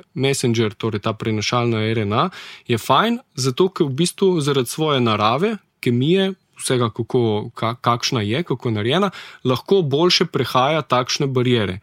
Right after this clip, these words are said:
Ker to v bistvu ne gre za stvar, ki bi se naravno izoblikovala. Seveda imamo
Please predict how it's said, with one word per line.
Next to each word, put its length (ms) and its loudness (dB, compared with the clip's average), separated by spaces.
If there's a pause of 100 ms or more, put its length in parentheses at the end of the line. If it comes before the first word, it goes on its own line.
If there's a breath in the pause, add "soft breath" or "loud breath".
(160 loud breath)
Ker 80 0
to 160 2
v 160 0
bistvu 240 0
ne 80 2
gre 240 2
za 160 0
stvar, 320 0
ki 160 -2
bi 80 -4
se 160 0
naravno 480 2
izoblikovala. 800 0 (240 loud breath)
Seveda 640 0
imamo 720 0